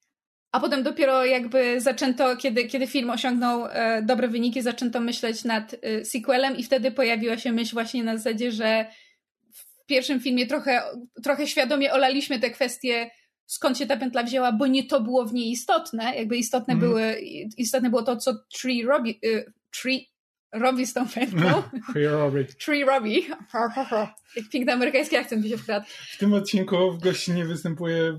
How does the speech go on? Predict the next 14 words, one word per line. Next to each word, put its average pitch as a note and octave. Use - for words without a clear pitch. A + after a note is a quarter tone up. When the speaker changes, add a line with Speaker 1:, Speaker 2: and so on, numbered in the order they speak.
Speaker 2:
Mariusz D#3+
Max D#3
Kolonko. D3
Speaker 1:
<laughs> -
E, A3+
tak. G3+
E, A#3+
istotniejsze D#4
jest D4
to, D4
co D4
Tree C4+
robi. A#3+
I, C#4